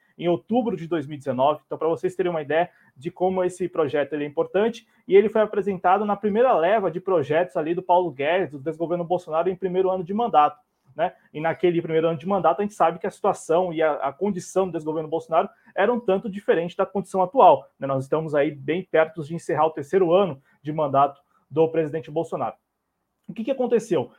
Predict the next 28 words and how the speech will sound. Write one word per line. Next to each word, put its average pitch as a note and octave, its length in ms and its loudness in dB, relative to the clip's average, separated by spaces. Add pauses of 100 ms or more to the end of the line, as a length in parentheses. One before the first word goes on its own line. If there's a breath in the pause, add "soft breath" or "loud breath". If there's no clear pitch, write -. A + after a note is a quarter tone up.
(100)
Nesta G#3+ 300 -2
semana, E3 720 0
o E3+ 240 -2
Congresso F#3 340 -2
Nacional, D3+ 480 2
o, C#3 540 -10
o D3+ 100 -8
Senado, D#3 480 0 (260)
o C#3 240 -8
Senado D3+ 280 0
da C#3 80 -4
República, C3+ 440 -6 (320)
o C#3+ 120 -4
Senado E3+ 260 2
Federal, D3 300 2
perdão, D#3+ 360 0 (220 soft breath)
ele F3+ 1000 -2
aprovou, F3 540 2
concluiu G#3 420 2
a F#3+ 40 4
votação F3 600 0 (200)
do G3 160 0
P G3+ 120 0
L E3+ 300 4
cinco G#3 320 -6
três F#3 260 -4
oito F#3+ 220 -2
sete, D#3+ 480 -2